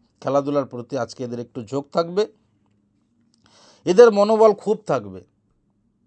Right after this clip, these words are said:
কিন্তু এরা যদি রেগে যায় সেই রাগটা কিন্তু বেশিক্ষণ থাকবে না। নিজের কাজে কিন্তু আজকে এরা নিজে যে কাজটা করবে সেই কাজে কিন্তু আজকে অব-, অবিচল থাকবে, কোনো অবস্থাতেই এরা অমর্যাদাপূর্ণ করবে না।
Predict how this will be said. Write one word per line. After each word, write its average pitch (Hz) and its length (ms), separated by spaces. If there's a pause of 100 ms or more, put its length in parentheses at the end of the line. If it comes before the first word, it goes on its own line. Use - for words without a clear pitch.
(440)
কিন্তু 180 340 (100)
এরা 175 180
যদি 175 240
রেগে 160 240
যায় 202 140
সেই 180 200
রাগটা 147 360
কিন্তু 143 260
বেশিক্ষণ 131 480
থাকবে 104 360
না। 95 160 (1500)
নিজের 185 300
কাজে 170 280
কিন্তু 165 280
আজকে 156 220
এরা 156 140
নিজে 147 200
যে 135 140
কাজটা 139 340
করবে 151 220
সেই 147 160
কাজে 127 220
কিন্তু 123 240
আজকে 123 240
অব-, 110 160 (100)
অবিচল 147 460
থাকবে, 101 400 (840)
কোনো 170 240
অবস্থাতেই 180 840
এরা 147 140
অমর্যাদাপূর্ণ 131 880
করবে 95 340
না। 92 180